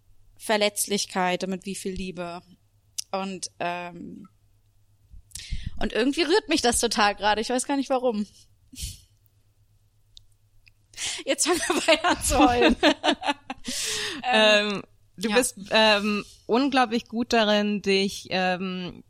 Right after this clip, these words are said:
Speaker 2: äh, äh, sowohl für dich selber als auch für andere einzusetzen. Ähm, du bist ein riesiges, äh, gerade was das für, sich für, ähm, eine selber einsetzen angeht, äh, bist du ein Riesenvorbild für mich.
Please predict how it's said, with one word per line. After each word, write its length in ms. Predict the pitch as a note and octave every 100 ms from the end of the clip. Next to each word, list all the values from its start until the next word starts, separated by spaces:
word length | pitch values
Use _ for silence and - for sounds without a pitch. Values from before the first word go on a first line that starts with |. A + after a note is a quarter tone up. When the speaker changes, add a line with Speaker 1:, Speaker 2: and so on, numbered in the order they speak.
| _
Speaker 2:
äh, 460 | - - F#3 F3 F#3
äh, 40 | F3+
sowohl 200 | F#3 G3+
für 100 | G#3
dich 160 | F#3+
selber 280 | E3+ E3+ A3+
als 180 | E3+ -
auch 80 | -
für 140 | -
andere 280 | F3 A#3+ B3+
einzusetzen. 920 | G#3 A#3+ - B3 A3+ A#3+ - C4 C4+ - _ - - -
Ähm, 560 | F#3+ F#3 F#3 F#3+ F#3 F3+ _
du 260 | - F#3+ F#3
bist 160 | G#3+
ein 60 | A3+
riesiges, 640 | G3 A#3 A#3 A3+ - - -
äh, 120 | G3+
gerade 280 | G3 F#3+ G3+
was 160 | G3 G3
das 180 | G3 -
für, 460 | - F#3+ F#3+ F3+
sich 180 | F3+ F#3+
für, 180 | - F#3
ähm, 1040 | F3+ E3 F3 F3 F3+ F3 E3+ F3 F3 F3 -
eine 240 | G#2+ F#3
selber 300 | E3 E3+ A3+
einsetzen 600 | - G3+ G#3+ G#3 - G#3+
angeht, 540 | D3+ G3 G3 G3 F#3+ - - - -
äh, 180 | F#3 F3+
bist 200 | F#3 G3+
du 40 |
ein 60 | F#3
Riesenvorbild 600 | G#3 G3+ - F3+ C4 B3+
für 180 | B3+
mich. 400 | B3 B3+ C4+ -